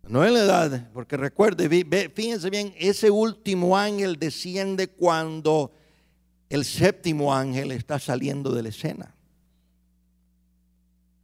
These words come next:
Es al final de los ángeles, cuando viene el ángel. Estos otros siete ángeles, lo único que hicieron es representar a ese ángel.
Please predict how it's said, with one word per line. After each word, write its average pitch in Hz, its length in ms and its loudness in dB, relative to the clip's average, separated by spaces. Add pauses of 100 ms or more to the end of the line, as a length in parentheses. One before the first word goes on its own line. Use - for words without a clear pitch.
(340)
Es 123 80 -12
al 160 140 -2
final 147 760 2 (220)
de 147 160 -4
los 127 220 -4
ángeles, 107 480 -6
cuando 131 300 -2
viene 135 280 -2
el 123 300 -6
ángel. 135 680 -2 (1040)
Estos 156 380 2
otros 196 340 2
siete 180 460 0
ángeles, 175 520 2
lo 147 100 -2
único 185 160 2
que - 80 0
hicieron 180 360 2
es 160 80 4
representar 151 680 0
a 127 120 2
ese 196 300 0
ángel. 95 380 -8